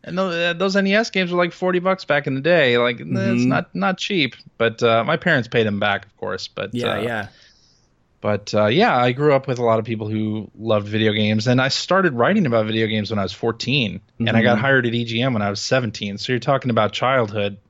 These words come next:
Speaker 1: E G M kind of was my
Speaker 2: That was it.
Speaker 1: childhood.
Speaker 2: Holy cow, I didn't realize that.
Speaker 1: <laughs> Yeah.
Speaker 2: So, like, what are you writing at fourteen? Like, what, what point does that,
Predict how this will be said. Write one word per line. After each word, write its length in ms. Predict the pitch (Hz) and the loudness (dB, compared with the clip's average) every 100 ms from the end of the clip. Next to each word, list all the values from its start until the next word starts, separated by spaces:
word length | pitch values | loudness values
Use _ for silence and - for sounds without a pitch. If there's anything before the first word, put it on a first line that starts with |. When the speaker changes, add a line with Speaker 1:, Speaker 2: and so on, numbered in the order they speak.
| _ - | _ -12
Speaker 1:
E 80 | 147 | -8
G 200 | 147 147 | -2 0
M 160 | 143 | 0
kind 200 | 139 147 | -2 -4
of 60 | 131 | -2
was 220 | 117 165 | -2 -2
my 160 | 143 143 | 2 2
Speaker 2:
That 80 | 135 | 2
was 260 | 151 135 | 2 2
it. 60 | 165 | 2
Speaker 1:
childhood. 200 | 151 - | 2 0
Speaker 2:
Holy 240 | 180 160 | -2 -2
cow, 260 | - - 160 | -4 -4 0
I 100 | 127 | 2
didn't 160 | 156 131 | 0 0
realize 360 | 156 110 104 | -2 -2 -2
that. 300 | 107 101 - - | -6 -6 -8 -16
Speaker 1:
<laughs> 40 | - - - - - | -20 -20 -20 -20 -8
Yeah. 200 | 117 104 | -4 -4
Speaker 2:
So, 200 | 95 220 | 0 0
like, 180 | 208 185 | 0 0
what 160 | 208 | 0
are 20 | 226 | 0
you 120 | 214 | -2
writing 260 | 214 202 | 0 0
at 80 | 170 | -4
fourteen? 540 | - 190 175 - 180 147 | -6 -6 -6 -4 -2 0
Like, 100 | 131 | 0
what, 220 | 160 160 | 0 -2
what 220 | 160 - | -8 -12
point 320 | - 165 151 | -8 -8 -6
does 180 | 135 131 | -6 -4
that, 300 | 123 120 120 | -4 -4 -6